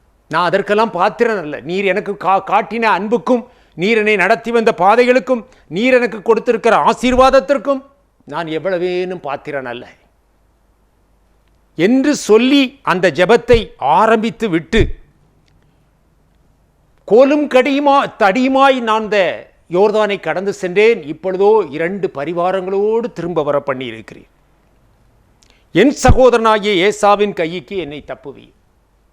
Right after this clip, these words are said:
இப்பொழுது விண்ணப்பம் இதுதான், "என் சகோதரனாகிய ஏசாவின் கைக்கு என்னை தப்புவியும்." அதற்கு முன்பாக அவன் சொல்லுகிற காரியம்,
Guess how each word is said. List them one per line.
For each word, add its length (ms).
இப்பொழுது 480
விண்ணப்பம் 460
இதுதான், 360
"என் 300
சகோதரனாகிய 800
ஏசாவின் 540
கைக்கு 340
என்னை 280
தப்புவியும்." 540
அதற்கு 360
முன்பாக 540
அவன் 180
சொல்லுகிற 480
காரியம், 380